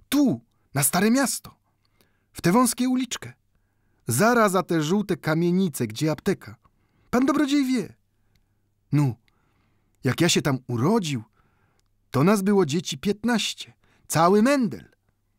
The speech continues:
Przez to ja się Mendel nazywam. Czy nas ojciec nieboszczyk potopić miał?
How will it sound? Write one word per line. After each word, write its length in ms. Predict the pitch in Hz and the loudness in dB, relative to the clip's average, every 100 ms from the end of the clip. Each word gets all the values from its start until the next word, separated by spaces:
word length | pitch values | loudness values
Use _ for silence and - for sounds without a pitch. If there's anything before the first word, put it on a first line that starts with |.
| _ _ _ - | _ _ _ -8
Przez 320 | - 151 151 | 0 2 2
to 100 | 143 | 0
ja 140 | 135 | 0
się 200 | 135 120 | 0 -2
Mendel 540 | 110 113 123 120 107 104 | 0 0 0 0 -2 -2
nazywam. 480 | 104 95 95 90 117 _ _ _ _ _ _ _ _ - | -4 -8 -14 -18 -20 _ _ _ _ _ _ _ _ 0
Czy 60 | |
nas 200 | 147 139 - | 2 0 0
ojciec 520 | 269 - 247 - - | -2 0 -4 -2 -2
nieboszczyk 500 | 143 151 196 - - | 0 0 0 -2 -6
potopić 560 | - 107 - - 254 277 | -6 -6 -6 -6 -4 0
miał? 280 | 320 330 | 0 -2